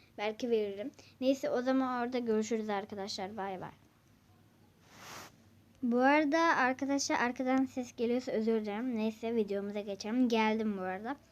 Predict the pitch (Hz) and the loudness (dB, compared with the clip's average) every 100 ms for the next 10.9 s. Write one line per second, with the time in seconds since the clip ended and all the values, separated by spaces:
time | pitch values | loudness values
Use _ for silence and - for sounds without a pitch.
0 | - - - - - 269 285 294 - - | -20 -20 -20 -10 0 4 4 0 -6 -14
1 | - 247 254 220 202 233 233 220 180 175 | -10 -2 0 0 0 0 0 0 -4 -8
2 | 180 185 220 285 311 294 277 359 330 208 | -10 -10 -6 0 2 2 0 0 2 2
3 | 185 180 180 180 - 269 302 - _ _ | -2 -8 -10 -12 -12 -14 -14 -20 _ _
4 | _ _ _ - 220 247 311 330 - 214 | _ _ _ -8 -2 -2 -2 -6 -6 -6
5 | 220 240 220 208 269 262 226 196 - 214 | -2 -2 0 -2 0 -2 -2 -6 -6 -6
6 | 208 226 269 - 202 214 220 185 180 190 | -6 -8 -10 -12 -10 -10 -10 -12 -14 -14
7 | 185 175 185 - _ _ _ _ - - | -14 -14 -18 -20 _ _ _ _ -20 -20
8 | _ - - _ - - - - - - | _ -20 -20 _ -20 -20 -20 -20 -20 -18
9 | - 247 285 - 233 - 233 214 190 - | -2 2 2 0 -6 -2 -2 0 -4 -8
10 | - - 240 247 226 202 214 - - | -20 -8 -2 2 2 0 -6 -16 -20